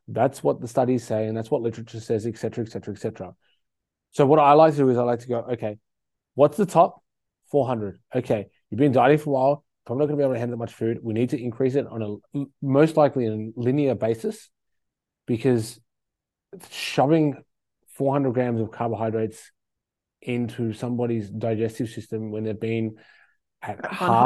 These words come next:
Speaker 2: hundred,
Speaker 1: yeah, one hundred,
Speaker 2: two hundred.
Speaker 1: two hundred, half or a third of that intake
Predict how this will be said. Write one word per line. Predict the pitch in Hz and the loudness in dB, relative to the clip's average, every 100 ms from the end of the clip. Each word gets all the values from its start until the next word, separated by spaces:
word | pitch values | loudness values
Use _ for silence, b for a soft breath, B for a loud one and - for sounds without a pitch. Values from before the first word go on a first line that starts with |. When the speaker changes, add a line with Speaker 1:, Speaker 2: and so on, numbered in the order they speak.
| 180 | 4
Speaker 2:
hundred, | 127 117 104 - - _ | 4 4 2 -6 -18 _
Speaker 1:
yeah, | - 135 135 123 | -4 4 4 4
one | 127 139 | 2 2
hundred, | 147 139 135 127 | 2 4 4 4
Speaker 2:
two | - 135 | 0 -2
hundred. | |
Speaker 1:
two | |
hundred, | 131 - | -2 -8
half | - 139 156 156 | -2 2 4 4
or | 139 | 2
a | 113 | 2
third | - 131 151 | 2 2 4
of | 120 | 0
that | 113 | -4
intake | 123 139 117 107 | -6 -8 -8 -10